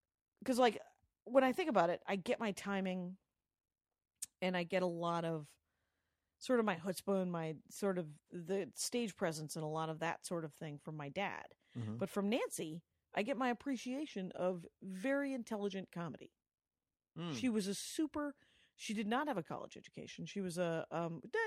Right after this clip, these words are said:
Speaker 1: d-, associates. She had a, uh, she was a hairdresser.
Speaker 2: Mm-hmm.
Speaker 1: So she had an, a,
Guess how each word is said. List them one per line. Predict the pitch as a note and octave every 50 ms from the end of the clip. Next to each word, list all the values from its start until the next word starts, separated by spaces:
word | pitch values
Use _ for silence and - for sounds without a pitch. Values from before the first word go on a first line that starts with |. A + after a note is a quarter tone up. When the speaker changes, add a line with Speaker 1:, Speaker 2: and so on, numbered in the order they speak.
| F#4+ -
Speaker 1:
d-, | E4+ F4
associates. | F4 - - B3 G3+ - - D#3 G3 - - - - _
She | - - - A3
had | A3 G#3
a, | G#3 G3+ G3 F#3+ -
uh, | - F#3+ F#3+
she | F#3 F#3+ A3
was | G#3+
a | G#3+ G3 F3+ E3+ - -
hairdresser. | - F3+ F#3 F3+ E3 D#3 D#3 D#3 - D#3 F#3 _ _ _ _ -
Speaker 2:
Mm-hmm. | D3+ B2 A2+ A#2+ A#2 C3
Speaker 1:
So | - - - B3+ A#3+ A3+ G#3+ -
she | - - - - C4+ C4+
had | B3+ C4 C4+ C4+ C4 C4 A#3
an, | G#3 G#3+
a, | G#3